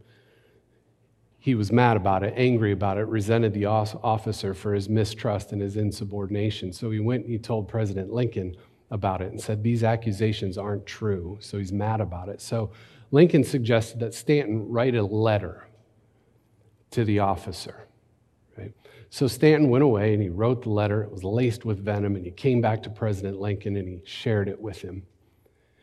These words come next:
And Lincoln asked him, "What are you gonna do with it?" And surprised and dumbfounded, Stanton said, "Well, I'm gonna send it to him, of course." And Lincoln shook his head and said,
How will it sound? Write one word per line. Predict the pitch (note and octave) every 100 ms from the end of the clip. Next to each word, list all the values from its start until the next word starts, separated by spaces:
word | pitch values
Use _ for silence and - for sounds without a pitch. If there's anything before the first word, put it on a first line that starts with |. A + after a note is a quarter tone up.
| _
And | A#2 A#2
Lincoln | C3+ B2
asked | A2+ A2+ -
him, | A2
"What | A#2+
are | D3
you | C#3 C3
gonna | A#2+
do | A2 D3+
with | G#2+ -
it?" | F#2 - - - _ _ _ - _
And | G#2
surprised | - G2+ D#3 F3 B2+ G#2 A#2
and | G#2
dumbfounded, | A#2 A2+ - C3 D#3 A2+ G#2+
Stanton | B2+ A#2+ G#2
said, | A#2 G2+
"Well, | G#2+
I'm | A#2+
gonna | A#2+
send | - B2+ F3
it | F3 -
to | G#2+ F2
him, | F2 - -
of | - -
course." | E2 B2+ - - _ _ _ _ _ _ _ _ -
And | A2+
Lincoln | B2+ C3 A2
shook | - C#3+ -
his | G#2+
head | A#2+ B2+
and | G#2
said, | G2 A2+ G2